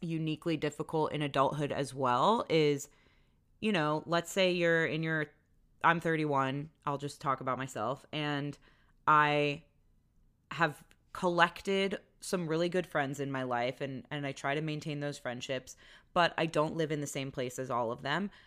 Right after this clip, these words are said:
I do live in the same place as some of them, but our schedules are so busy that, like, my best friend, Kai, I, I, I have to, like, get on her schedule three weeks out, and that's, we call each other wife. She's, like, my other half person,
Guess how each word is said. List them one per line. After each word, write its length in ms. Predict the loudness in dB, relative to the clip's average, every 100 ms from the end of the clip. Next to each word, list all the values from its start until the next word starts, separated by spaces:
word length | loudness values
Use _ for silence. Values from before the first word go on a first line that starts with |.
| -12 -4
I 100 | -2
do 240 | 2 2
live 120 | 4
in 80 | 2
the 60 | 0
same 300 | 0 -2 0
place 260 | 0 0
as 100 | -4
some 200 | -2 0
of 100 | 0
them, 220 | 2 2 2
but 120 | 2
our 120 | 0
schedules 540 | -2 -2 -2 0 -2 -2
are 80 |
so 240 | -2 -2 0
busy 360 | 0 -2 -2 0
that, 260 | 0 2
like, 200 | -2 -2 -8 -20 -2
my 160 | 0 2
best 340 | 2 0 0
friend, 400 | 4 4 4 0
Kai, 480 | 2 4 4 2 -2 -10 -20 _ _ _ 4
I, 400 | 4 6 4 4
I, 100 | 0 -4
I 200 | 6 10 10
have 160 | 8
to, 100 | 8
like, 180 | 6 8
get 160 | 8 8
on 120 | 8
her 100 | 2
schedule 460 | 4 2 4 2 0
three 220 | 0 0
weeks 220 | 0 4
out, 220 | 6 6
and 140 | 6 4
that's, 260 | 4 2
we 140 | -2 2
call 260 | 6 6
each 140 | 8 6
other 220 | 6 6
wife. 540 | 10 10 8 2 -16 -18
She's, 320 | -2 0 4
like, 240 | 4 4 4
my 260 | 4 6 4
other 260 | 4 4
half 520 | 2 8 8 8 2 -6
person, 540 | -6 -4 -6 -8